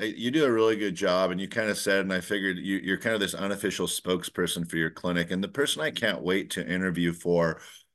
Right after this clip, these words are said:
the show is the person giving the injection in the clinic, at my clinic. Uh, her name's Jess, and, and I'm still trying to convince her to come on. But how many stories does she have about people?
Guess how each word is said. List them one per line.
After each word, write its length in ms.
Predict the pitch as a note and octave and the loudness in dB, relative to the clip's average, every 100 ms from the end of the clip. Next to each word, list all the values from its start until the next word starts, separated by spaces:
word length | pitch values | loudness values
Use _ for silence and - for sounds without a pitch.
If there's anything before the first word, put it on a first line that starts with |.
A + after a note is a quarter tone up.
| _ | _
the 100 | G#2 | -2
show 400 | - G#2+ A2 G#2 | 0 6 8 8
is 240 | E2 F#2+ F2 | 4 2 0
the 80 | |
person 420 | F2 A#2 A2 A2 E2+ | -2 0 0 -2 0
giving 320 | G2+ G#2 G2+ | 0 2 0
the 100 | F#2 | 0
injection 480 | F2 F#2 F2+ - F2+ | 0 2 0 0 -4
in 120 | E2 | -4
the 80 | E2 | -6
clinic, 440 | - E2+ E2 F2 | -6 -2 -2 0
at 160 | D#2+ F2 | -2 0
my 160 | F2+ | -2
clinic. 460 | E2+ F#2+ F2+ E2+ - - - - _ | -2 0 0 0 -4 -18 -20 -20 _
Uh, 360 | - E2+ E2 E2 | 0 4 4 4
her 160 | F#2+ F2+ | 2 4
name's 320 | F2 E2+ - | 4 2 0
Jess, 440 | F2 E2 E2+ - | 2 2 2 -2
and, 220 | D#2+ D2 | -6 -4
and 320 | E2+ D#2+ D#2 - - - | -2 -2 -4 -10 -18 -8
I'm 220 | F2 E2 | -4 -2
still 180 | - G2 | -2 -2
trying 220 | G#2+ F#2+ | 2 2
to 80 | F2 | 2
convince 340 | F2+ F2+ E2+ | 0 0 0
her 60 | E2 | -4
to 60 | |
come 180 | E2+ F#2+ | -4 0
on. 140 | G#2 G2+ | 2 2
But 120 | G2+ | 2
how 160 | C3+ | 2
many 220 | D3 C3+ A#2 | 0 -2 -4
stories 400 | - B2+ B2 A2 | 0 2 2 2
does 100 | A#2 | 0
she 160 | B2 | 4
have 220 | A2 A2+ | 4 4
about 280 | A2 G#2 G#2 | 6 4 6
people? 480 | B2+ B2 A2+ G2+ | 4 4 4 2